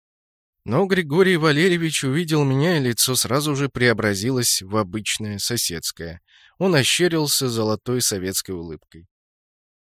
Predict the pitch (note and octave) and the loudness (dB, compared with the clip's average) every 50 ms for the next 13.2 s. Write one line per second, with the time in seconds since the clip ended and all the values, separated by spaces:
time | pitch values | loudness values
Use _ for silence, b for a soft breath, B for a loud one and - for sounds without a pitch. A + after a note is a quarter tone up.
0 | _ _ _ _ _ - A#2 C3 C3+ B2 - - - - B2+ B2 B2 A2+ - - | _ _ _ _ _ -2 0 2 2 2 0 -2 -4 -2 0 0 0 -2 0 0
1 | A#2 A#2+ A2+ - - B2+ B2 B2 A#2 - - - C3+ B2+ A2 A#2 A#2+ - - A2 | 0 0 0 0 -2 -2 -2 0 0 -2 -4 -4 -4 -4 -2 -2 -2 -2 -2 -2
2 | G2+ - - - A2+ A2 - - - F#2+ - - - G2 F2+ E2+ - - F#2 F#3 | -2 -2 -2 0 -2 -2 -2 -4 -6 -6 -6 -8 -8 -10 -10 -10 -10 -8 -6 -6
3 | - - - F3+ F3+ F3+ b b b b b - G#3 G#3+ - - C3 A2 - - | -6 -6 -4 -6 -6 -6 b b b b b -6 -2 0 2 2 2 2 2 0
4 | C3+ C#3+ B2 A#2 A2 F#2+ - G2 F#2+ F2+ F#2 G2 G#2 G#2 G2 F#2 _ - G2+ G#2 | 0 0 0 -2 -4 -4 -4 -4 -4 -2 -2 0 0 -2 -2 -6 _ -6 -4 -4
5 | G2+ - - D#2+ C#2 - - - - _ _ _ _ _ _ _ _ _ _ - | -4 -6 -10 -16 -18 -18 -20 -20 -20 _ _ _ _ _ _ _ _ _ _ 0
6 | F3 G3 E3 - - B2 A2+ - - F3+ E3 C#3+ B2 - - B2+ D3 E3 E3 D#3 | 0 0 0 0 0 2 2 2 2 2 2 0 -2 -4 -4 -2 -2 0 0 0
7 | C#3+ C3+ B2 - - A#2+ A#2 B2 C3+ C3+ - - A#2+ G#2+ - D3 D3 C#3 C3 G#2+ | 0 0 0 0 0 -2 -2 -2 -2 -2 -2 -4 -4 -4 -4 -4 -4 -2 -2 -2
8 | G#2 B2+ C3 B2 G#2+ - - A#2+ A#2+ A2+ A2+ A2 G2 G2+ E2+ D#2+ F2 _ _ _ | -4 -4 -2 -4 -4 -4 -4 -4 -4 -2 -2 -4 -4 -6 -10 -12 -14 _ _ _
9 | _ _ _ _ _ - G#2 B2 E3+ F3+ E3 D#3+ D3 C3+ C3 - - E3 E3+ - | _ _ _ _ _ -6 -2 0 0 2 2 2 2 2 0 0 -2 -4 -4 -2
10 | - - G#2 G2+ F#2 - - F2 - G2 F#2+ F#2 - E2 - - - - - _ | -4 -4 -4 -4 -6 -8 -10 -8 -6 -4 -4 -4 -6 -8 -10 -12 -16 -18 -20 _
11 | _ - A2 A2+ A2 A2+ G#2 - D3+ D#3 D3+ C3+ G#2+ - - D#3 D#3 C3 D3+ F3+ | _ -8 -6 -4 -2 -2 -2 0 -2 -2 -2 -2 -2 0 0 0 -2 -2 -4 -4
12 | C#3+ C#3 C3+ B2+ B2 A2+ A2 A2 A#2 B2 A#2 A2 G2+ G2+ G#2+ G#2+ A2+ A#2+ G#2 - | -4 -4 -4 -2 -2 -4 -4 -4 -4 -4 -4 -4 -4 -6 -6 -6 -4 -4 -6 -6
13 | - C#2+ D#2 F#2 | -8 -12 -18 -18